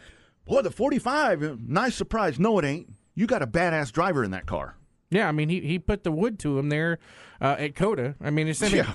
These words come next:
Speaker 2: have you noticed every time Truex wins, it's like a total dominating
Speaker 1: Yeah.
Speaker 2: performance?
Speaker 1: Yeah, yeah, and that's, that's, uh, that's Furniture Row days right there.
Speaker 2: It sure is.
Speaker 1: That's Furniture Row. Uh, the, the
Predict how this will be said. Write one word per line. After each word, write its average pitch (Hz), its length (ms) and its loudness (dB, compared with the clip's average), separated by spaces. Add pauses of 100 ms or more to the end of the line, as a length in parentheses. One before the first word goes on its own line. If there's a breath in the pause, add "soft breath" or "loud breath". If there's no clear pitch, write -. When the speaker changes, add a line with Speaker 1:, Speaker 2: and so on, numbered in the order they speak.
(100)
Speaker 2:
have 226 160 2
you 349 60 4
noticed 370 320 2
every 269 180 0
time 262 220 2
Truex 226 420 -2
wins, 165 340 0
it's 151 160 -4
like 175 160 0
a 160 60 0
total 170 320 -2
dominating 139 800 0
Speaker 1:
Yeah. - 100 4
Speaker 2:
performance? 139 500 -2 (100)
Speaker 1:
Yeah, 98 240 -2 (380)
yeah, 110 220 -4 (140)
and 101 120 -2
that's, - 240 -4 (360 loud breath)
that's, - 260 0
uh, 131 440 4
that's 151 160 -2
Furniture 151 360 0
Row 196 220 2
days 107 240 0
right 90 180 -4
there. 78 340 -6
Speaker 2:
It 113 120 -2
sure 180 240 0
is. 143 400 -4
Speaker 1:
That's 135 240 -2
Furniture 104 360 -2
Row. 101 380 0
Uh, 92 220 -4
the, 95 140 -2
the 95 160 -2